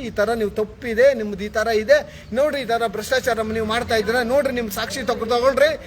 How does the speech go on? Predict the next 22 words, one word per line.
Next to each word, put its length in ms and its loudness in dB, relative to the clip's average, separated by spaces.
ಇಷ್ಟು 160 -6
ತಗೊಂಡಿದ್ದೀರಾ 560 2
ಅಂತ 100 0
ನೀವು 160 0
ಪ್ರೂವ್ 260 -2
ಮಾಡ್ರಿ. 380 6
ಅದನ್ನ 560 -6
ನಿಮ್ಮ 240 0
ತಾಕತ್ತು 600 0
ಅಂತಾರೆ. 360 2
ಮೊಬೈಲ್ 360 6
ಸಿಕ್ಕಿದ್ರೆ 400 -2
ನಾನು 360 2
ಹೇಳ್ತೀನಿ 420 4
ರೀ, 180 6
ನಿಮ್ಮ 180 2
ಹೆಸರು 200 2
ಹೇಳ್ಬಿಟ್ಟು 560 6
ನೀವು 160 2
ಒಂದು 160 0
ಕೋಟಿ 260 4
ತಗೊಂಡ್ರಂತೆ, 560 4